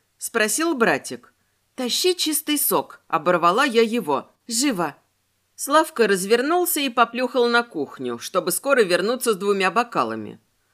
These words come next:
Сок был мой любимый, апельсиновый, и даже не слишком отдающий химии. Да, в нём наверняка полно всякой дряни, но это лучше, чем ничего.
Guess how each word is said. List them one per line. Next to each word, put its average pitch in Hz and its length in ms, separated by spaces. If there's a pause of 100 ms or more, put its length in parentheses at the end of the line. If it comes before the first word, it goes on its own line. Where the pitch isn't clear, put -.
(260)
Сок 359 300
был 240 220
мой 240 260
любимый, 131 640 (140)
апельсиновый, 185 960 (360)
и 285 100
даже 349 280
не 262 160
слишком 233 480
отдающий 185 640
химии. 120 640 (260)
Да, 262 380
в 180 100
нём 233 260
наверняка 254 540
полно 302 360
всякой 277 400
дряни, 123 540 (200)
но 320 120
это 349 260
лучше, 320 360
чем 151 300
ничего. 143 600